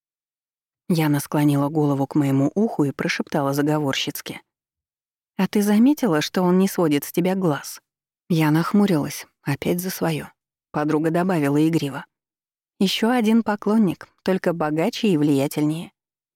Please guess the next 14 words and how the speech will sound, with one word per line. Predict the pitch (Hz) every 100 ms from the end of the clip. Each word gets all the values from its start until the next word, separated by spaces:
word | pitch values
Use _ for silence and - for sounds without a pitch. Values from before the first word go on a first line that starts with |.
| _ _
И | 226
явно | 220 240 233
смелее | - 220 214 214 202 196
Андре, | 208 196 143 147 -
если | 175 165 185
спорит | - 143 127 -
с |
тобой». | - 139 135 139 _ _ _ _ _ _ _ _ _ _ _ _ -
«Поклонник?» — | 208 - 220 240 233 208 - _ _ _
я | 175 170
криво | - 170 160
усмехнулась. | 156 - 175 - 147 160 - - _ -
«Вряд | 240 214 175
ли. | 160